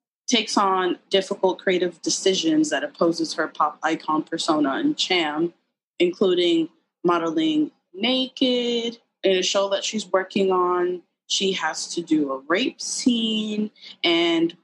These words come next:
one of her managers is very opposed to all these changes. As she begins to lose her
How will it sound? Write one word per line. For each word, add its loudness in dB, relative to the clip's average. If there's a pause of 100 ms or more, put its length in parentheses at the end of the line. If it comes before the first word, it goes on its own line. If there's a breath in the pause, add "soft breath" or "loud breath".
one 0
of -6
her 0
managers 2
is -16
very 2
opposed 0
to -4
all 0
these -2
changes. -2 (460 loud breath)
As 0
she -2
begins 0 (100)
to 0 (340)
lose 4 (160)
her -2